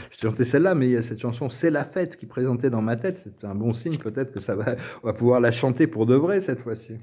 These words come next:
Ça va être la fête qui va commencer. La, la plus haute sagesse, c'est l'enthousiasme. Donc, continuez à garder l'enthousiasme, hein. Être optimiste.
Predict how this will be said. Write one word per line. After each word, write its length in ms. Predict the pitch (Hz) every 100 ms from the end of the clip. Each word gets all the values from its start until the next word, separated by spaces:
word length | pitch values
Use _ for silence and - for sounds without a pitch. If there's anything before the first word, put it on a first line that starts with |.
| - _ _ _ _
Ça 60 | 82
va 80 | 101
être 140 | 101
la 120 | 101
fête 300 | 123 170 160
qui 60 | 110
va 100 | 92
commencer. 520 | 92 110 117 113 165
La, 120 | 107 101 - - -
la 100 | 196
plus 140 | 175
haute 140 | 143
sagesse, 320 | - 123 143 -
c'est 140 | 120
l'enthousiasme. 840 | 104 101 127 120 120 87 - 98
Donc, 140 | 95 95
continuez 420 | 92 - 98 95
à 100 | 95
garder 360 | 120 120 127
l'enthousiasme, 920 | 101 104 - 110 110 139 92 - -
hein. 160 | 92 101 - _ _ - - _ _ _ - -
Être 160 | - -
optimiste. 640 | - 117 123 - - _